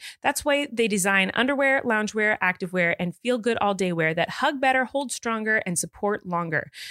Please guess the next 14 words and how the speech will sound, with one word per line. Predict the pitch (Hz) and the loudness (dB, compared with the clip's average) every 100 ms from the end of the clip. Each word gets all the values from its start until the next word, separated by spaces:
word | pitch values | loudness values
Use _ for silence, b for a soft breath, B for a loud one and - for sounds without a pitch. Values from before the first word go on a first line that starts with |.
| B | B
So | - | -4
you | 262 | -2
can | 330 | 0
feel | 311 262 | 0 0
comfortable | 247 233 220 208 | -2 -2 -2 0
all | 233 240 | 2 2
day | 240 | 2
long, | 247 202 180 180 | 2 2 0 -2
no | 196 | -2
matter | 196 170 | 0 0
what | 170 190 - | 0 0 0
your | 220 | 0
body | 185 180 165 | 0 0 -2
faces. | - 170 - - 202 | -4 -4 -2 -4 -6